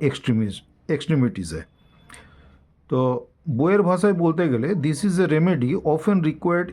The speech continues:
in case of marasmus in children and for rheumatism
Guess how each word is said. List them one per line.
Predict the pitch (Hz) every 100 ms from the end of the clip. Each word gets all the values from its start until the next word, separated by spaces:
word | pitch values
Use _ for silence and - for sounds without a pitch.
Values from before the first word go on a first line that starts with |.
| 180
in | 165 175 165 -
case | 170 196
of | - 175 143 135 131
marasmus | 139 175 165 165 143 135 -
in | 160
children | 160 - 135 117 156 214 - - - -
and | - 160 185 196 - - - -
for | 143 156 202 - - - -
rheumatism | 117 151 170 170 185 170 196